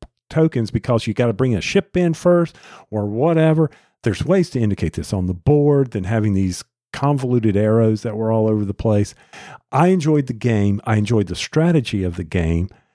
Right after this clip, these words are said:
I would play it again now that I've done, you know, that now that we've slogged through our first play of it. First blush, enjoyed the game,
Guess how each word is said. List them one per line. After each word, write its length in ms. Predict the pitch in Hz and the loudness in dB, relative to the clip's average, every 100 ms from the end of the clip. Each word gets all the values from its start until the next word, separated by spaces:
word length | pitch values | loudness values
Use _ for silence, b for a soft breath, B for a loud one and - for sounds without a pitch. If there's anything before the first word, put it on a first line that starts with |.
| B _ _ _ - | B _ _ _ -2
I 120 | 131 | 0
would 220 | 135 120 | 2 0
play 180 | - 120 | -2 0
it 80 | 123 | 2
again 300 | 120 113 107 | 2 0 2
now 200 | 104 101 | 0 2
that 180 | 104 95 | 0 0
I've 320 | 98 92 - _ - 101 - | 0 -2 -6 _ -20 -12 0
done, 480 | 107 135 147 147 - | 2 2 2 -2 -8
you 120 | - 110 | -2 2
know, 120 | 101 | 2
that 200 | 110 113 | 2 2
now 180 | 107 110 | 2 2
that 100 | 113 | 2
we've 180 | 98 - _ _ | 0 -4 _ _
slogged 520 | - - 110 117 127 | -10 -2 2 2 0
through 320 | - 127 127 120 | 0 2 4 2
our 140 | 98 | -2
first 400 | - 123 117 - | 0 0 0 -4
play 340 | - 117 139 | -2 2 2
of 180 | 175 190 | 2 0
it. 240 | 220 196 - _ _ _ _ - | -2 -2 -14 _ _ _ _ -16
First 460 | 127 - 202 190 - | -14 -2 0 0 2
blush, 360 | 175 170 - - _ _ _ _ _ _ _ | 4 4 2 -10 _ _ _ _ _ _ _
enjoyed 380 | - 131 143 190 | 0 2 4 4
the 80 | 190 | 2
game, 400 | 180 151 147 131 | 2 2 2 -2